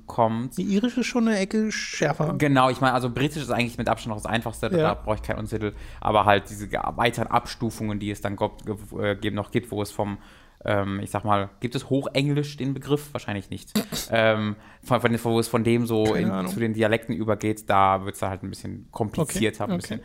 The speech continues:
Speaker 2: okay.
Speaker 1: Und in Game of Thrones hast du ja alle. <laughs> Das werden
Speaker 2: Ja, ja,
Speaker 1: einfach
Speaker 2: Game of Thrones ist ein wilder Mix, das
Speaker 1: <laughs> Ja.
Speaker 2: stimmt. Okay, äh, Gurkenglas hat die nächsten Fragen. Erstens, gibt es ein Universum,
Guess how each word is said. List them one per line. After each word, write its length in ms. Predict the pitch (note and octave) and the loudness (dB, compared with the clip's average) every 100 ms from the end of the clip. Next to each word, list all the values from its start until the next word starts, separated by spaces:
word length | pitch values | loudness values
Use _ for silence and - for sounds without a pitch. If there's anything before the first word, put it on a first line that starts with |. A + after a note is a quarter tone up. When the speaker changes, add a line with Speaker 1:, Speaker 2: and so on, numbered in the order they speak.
| - | -6
Speaker 2:
okay. 100 | G3 | 0
Speaker 1:
Und 100 | B2+ | 2
in 60 | B2+ | 4
Game 100 | A#2 | 4
of 100 | B2 | 2
Thrones 180 | C3 A2 | 2 0
hast 160 | A#2 - | -2 0
du 60 | |
ja 80 | G#2+ | 2
alle. 260 | G#2 G2+ G2 - - | 2 0 -4 -12 -14
<laughs> 320 | - - - | -12 -10 -8
Das 80 | B2 | 2
werden 140 | B2 A2+ | 4 4
Speaker 2:
Ja, 60 | |
ja, 40 | E3 | 4
Speaker 1:
einfach 100 | E3 | 4
Speaker 2:
Game 140 | D#3+ F#3 | 4 2
of 120 | E3+ | 4
Thrones 220 | F3 E3+ | 4 4
ist 160 | D#3+ E3 | 2 2
ein 260 | D3+ D3+ | 2 2
wilder 220 | D3+ D3+ D3 | 2 2 4
Mix, 280 | C3+ - - | 2 0 -2
das 120 | D3+ | 0
Speaker 1:
<laughs> 80 | C3 | 2
Ja. 100 | A#2+ | 2
Speaker 2:
stimmt. 180 | G2 - - - - - - - - - _ | 0 -6 -14 -14 -14 -18 -20 -20 -20 -20 _
Okay, 400 | G3 A#3+ F#3+ D3+ | 0 2 2 2
äh, 500 | - E3+ E3+ F3 F3 - - E3 | 4 6 6 4 2 -2 -4 0
Gurkenglas 520 | F3+ A#3+ G3 D#3+ D#3+ | 2 2 4 4 2
hat 80 | E3+ | 2
die 60 | F3 | 2
nächsten 260 | F#3 E3+ | 2 2
Fragen. 260 | - D#3 D#3+ | 2 2 2
Erstens, 440 | F#3+ G3 E3 C#3+ - | 2 2 2 0 0
gibt 160 | A3 | 2
es 100 | A#3 | 2
ein 100 | G3 | 2
Universum, 680 | F#3+ F3+ D#3+ D3 D3 G3+ | 2 2 4 4 4 2